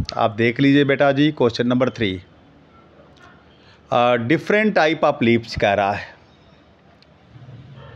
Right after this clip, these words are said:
आपने आंसर देख लिया होगा, heterophyly, heteromeres dissimilar होता है,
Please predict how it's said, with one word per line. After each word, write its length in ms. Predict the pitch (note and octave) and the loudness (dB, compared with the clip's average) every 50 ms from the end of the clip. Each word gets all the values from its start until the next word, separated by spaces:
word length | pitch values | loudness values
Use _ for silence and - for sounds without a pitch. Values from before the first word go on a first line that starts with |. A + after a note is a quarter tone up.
| - - - | -14 -6 -4
आपने 220 | A#2 A2+ A#2 B2+ B2 | -2 -2 0 0 0
आंसर 260 | A#2 A#2 A2+ - C3 | 0 0 0 -2 -4
देख 300 | A#2 A2 B2 C3+ C3+ D#3 | -2 0 0 0 0 2
लिया 180 | D3+ D3+ D#3 | 2 2 4
होगा, 300 | D3+ D3+ D3+ C#3+ E3+ F3+ | 4 2 4 4 4 4
heterophyly, 840 | F3+ D#3 A#2 A#2+ A#2 A#2 - - B2+ A#2 G#2 - - G2+ G2 G#2 G#2 | 2 2 0 -2 -2 -4 -4 -2 -2 -2 -2 -2 -4 -4 -2 0 0
heteromeres 460 | A2+ A#2 A#2+ - C#3+ C#3 C#3+ D3+ C#3+ | -2 -2 0 0 2 2 2 0 0
dissimilar 560 | A#2 A2+ A#2+ A2+ - - A#2+ G#2+ G#2 G2+ G2+ G#2 | 0 0 -2 -2 -2 -4 -2 0 0 0 0 0
होता 360 | G#2 G2+ G2 - A2+ G#2+ G#2+ | -2 -4 -4 -2 -4 -2 0
है, 260 | G#2+ A2+ - - | -2 -2 -4 -6